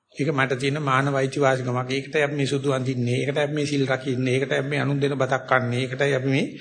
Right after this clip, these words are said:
ඔක්කොම ඌලියම් කරන්නේ. නැවත අවශ්‍ය වුණොත් Tamange නිර්මල තැනට හිත ගන්න පුළුවන් හැකියාව උරගා බලන්නයි. ඒ ගතිය නැති කරන්න කාටවත් බෑ. ඒක දැනගත්ත දවසේ ඔන්න යෝගාවචරයි කියලා කියනවා.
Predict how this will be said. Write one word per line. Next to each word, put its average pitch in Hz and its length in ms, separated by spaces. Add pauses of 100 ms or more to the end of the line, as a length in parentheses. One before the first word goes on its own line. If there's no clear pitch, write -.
(320)
ඔක්කොම 226 600
ඌලියම් 165 420
කරන්නේ. 113 460 (540)
නැවත 127 500
අවශ්‍ය 147 440
වුණොත් 165 320
Tamange 156 440 (440)
නිර්මල 151 500
තැනට 156 320
හිත 135 200
ගන්න 160 340
පුළුවන් 160 240
හැකියාව 139 500
උරගා 135 320
බලන්නයි. 110 500 (720)
ඒ 180 240
ගතිය 214 360
නැති 190 220
කරන්න 170 280
කාටවත් 135 400
බෑ. - 160 (600)
ඒක 175 160
දැනගත්ත 185 480
දවසේ 202 300
ඔන්න 202 260
යෝගාවචරයි 160 680
කියලා 151 200
කියනවා. - 400